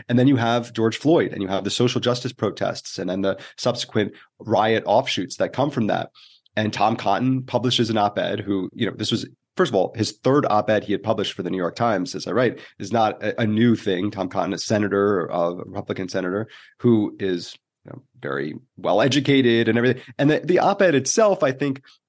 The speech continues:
I personally didn't agree with that much, but it was, it was not what you wouldn't expect from Tom Cotton. It was basically, "For the riots, maybe we should get the federal government involved and, and federal forces in,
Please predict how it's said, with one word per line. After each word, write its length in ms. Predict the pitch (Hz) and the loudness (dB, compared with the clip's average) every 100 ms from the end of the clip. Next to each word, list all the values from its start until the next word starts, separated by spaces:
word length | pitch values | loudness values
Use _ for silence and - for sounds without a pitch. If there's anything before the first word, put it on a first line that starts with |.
| - | -2
I 80 | 135 | -2
personally 420 | 135 156 156 139 | 2 0 2 2
didn't 260 | 131 123 - _ - | 4 2 -2 _ -6
agree 360 | 123 110 120 175 | -4 4 4 6
with 240 | 175 170 | 6 4
that 200 | 160 175 | 4 4
much, 260 | 175 202 - | 2 0 2
but 100 | 170 | 2
it 40 | |
was, 200 | 165 - _ - | 2 -2 _ -4
it 100 | 180 | 0
was 120 | 151 | 4
not 160 | 175 180 | 4 4
what 140 | 135 | 2
you 100 | 131 | 2
wouldn't 340 | 120 127 117 110 | 2 0 0 -4
expect 440 | - - 147 - | -6 -2 -2 -2
from 220 | - 107 | 0 0
Tom 220 | 107 107 98 | 2 0 2
Cotton. 320 | 151 92 92 | 2 2 -2
It 80 | 87 | -6
was 180 | 95 | -8
basically, 580 | - 104 - 95 98 92 - - | -2 -2 -2 -4 -2 -2 -6 -14
"For 240 | - 143 131 | 0 2 4
the 100 | 123 | 4
riots, 400 | 139 117 104 113 | 4 4 2 0
maybe 180 | 110 | 2
we 120 | 107 107 | 2 2
should 160 | 110 | 0
get 100 | 101 | -2
the 80 | - | -2
federal 300 | 104 98 92 | -2 -2 0
government 420 | 101 98 95 90 | 0 0 -2 -4
involved 520 | 92 92 90 90 92 | -6 0 4 4 2
and, 200 | 90 90 | -4 -6
and 160 | 92 95 | -8 -4
federal 260 | 101 95 92 | -4 -4 -6
forces 520 | - 110 98 98 98 | 0 0 0 -4 -2
in, 180 | 92 | -4